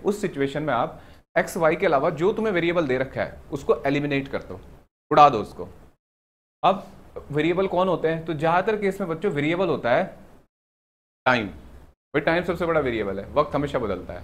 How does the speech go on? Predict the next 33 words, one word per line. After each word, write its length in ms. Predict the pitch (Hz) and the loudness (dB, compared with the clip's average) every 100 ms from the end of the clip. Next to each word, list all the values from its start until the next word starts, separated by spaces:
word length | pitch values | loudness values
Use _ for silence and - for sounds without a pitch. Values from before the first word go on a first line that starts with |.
| - 123 | -6 -2
हम 140 | 139 | 0
बदले 240 | 139 151 | 2 2
ना 100 | 127 104 | 2 0
बदलें, 240 | 104 139 - - - - | -4 -8 -12 -20 -20 -2
वक्त 180 | 131 151 | 0 2
तो 60 | 139 | 0
बढ़ 140 | 113 | 2
रहा 140 | 113 92 | 2 0
है, 140 | - - - - - 117 | -4 -12 -16 -18 -8 -4
बदल 180 | 127 | -2
रहा 140 | 110 90 | -2 -6
है, 60 | |
है 500 | - - - _ - | -10 -20 -20 _ -4
ना? 80 | 170 - - - | -4 -4 -10 -8
तो 440 | 170 196 214 - - - _ _ - | 0 2 0 -2 -20 -20 _ _ 0
ऐसे 260 | 165 190 208 | 2 2 0
केस 220 | 190 190 | -2 0
में, 80 | 165 | 6
ज़्यादातर 340 | 156 185 202 | 8 8 2
केस 200 | 190 180 | -2 -4
में 160 | 190 - | -6 -4
तुम्हें 200 | 160 196 | -2 0
जो 100 | 220 | 0
simple 300 | 202 170 190 | -2 -2 0
question 280 | 180 190 170 | 0 0 -4
मिलते 240 | 120 127 | -2 0
हैं 240 | 156 196 - - - | 0 -2 -6 -14 -6
उनमें 300 | 151 196 196 | -2 -2 2
time 300 | 160 175 190 | 2 2 0
ही 140 | 190 | -2
variable 400 | 208 165 156 143 | -2 -2 -2 -2
होता 220 | 120 90 87 | -2 -4 -8
है 200 | - | -8